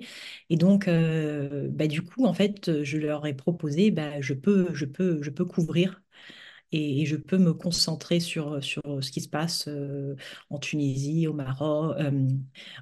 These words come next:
en Égypte, et cetera. Et, et donc ça, je pense que ça m'a servi aussi. Donc, euh, en fait, il fallait aussi que je me positionne et que je trouve, euh, des, des, que je saisisse des moments,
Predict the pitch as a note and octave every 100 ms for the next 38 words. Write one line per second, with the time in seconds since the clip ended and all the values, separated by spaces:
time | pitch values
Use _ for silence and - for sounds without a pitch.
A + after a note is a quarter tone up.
0 | - C#3+ C#3+ C3+ E3+ F#3 - - C#3+ C3
1 | C3+ F#3+ - _ _ - - - - D#3
2 | D#3+ E3+ F#3+ - G#3 G3+ F3 F3 - E3+
3 | D#3+ D3+ C#3 D#3+ D3+ D3 C#3+ - D#3 E3
4 | E3 E3 D#3 - E3+ G3 G3+ - F3 -
5 | F3 F#3 F3 - F#3+ F#3 - D3+ D3+ D#3+
6 | - F#3 E3+ E3+ - E3+ D#3+ D#3 D#3+ D3
7 | D3+ - G3 G3 D#3 C3 C3+ - - -
8 | - - - D3+ D3+ C#3+ C#3 A#2+ B2+ A2+
9 | G#2 - - - _ _ _ - D3 C3+
10 | C#3 C3+ C3+ C3+ C3+ C#3 C3 - F3 E3+
11 | - G3+ G3 G#3 D#3+ F3 F#3 F3+ F3 A3+